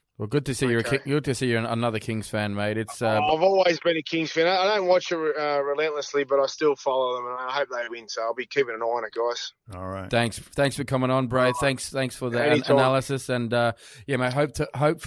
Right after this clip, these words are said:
Speaker 1: to have you on a lot sooner, uh, sooner rather than later, 'cause, yeah, you know, we need a beautiful face in the studio.
Speaker 2: Thanks, boys.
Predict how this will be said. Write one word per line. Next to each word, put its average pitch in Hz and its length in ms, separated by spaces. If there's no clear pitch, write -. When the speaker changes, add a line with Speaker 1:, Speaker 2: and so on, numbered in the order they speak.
Speaker 1:
to 135 100
have 127 220
you 127 160
on 117 200
a 117 120
lot 120 240
sooner, 120 520
uh, 107 300
sooner 139 260
rather 120 220
than 107 180
later, 104 300
'cause, - 260
yeah, 98 220
you 117 100
know, 101 100
we 110 120
need 117 180
a 101 40
beautiful 104 320
face 101 280
in 98 80
the 92 40
studio. 95 360
Speaker 2:
Thanks, 127 240
boys. 120 440